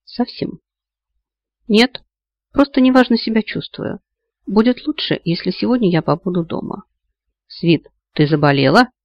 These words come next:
Вот теперь я уже заволновалась по-настоящему.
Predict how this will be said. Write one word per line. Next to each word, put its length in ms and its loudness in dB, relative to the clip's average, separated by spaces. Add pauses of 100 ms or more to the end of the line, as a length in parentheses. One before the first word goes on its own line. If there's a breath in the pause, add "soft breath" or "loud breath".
(340)
Вот 140 -2
теперь 300 0
я 200 2
уже 280 0
заволновалась 720 -2
по-настоящему. 960 -8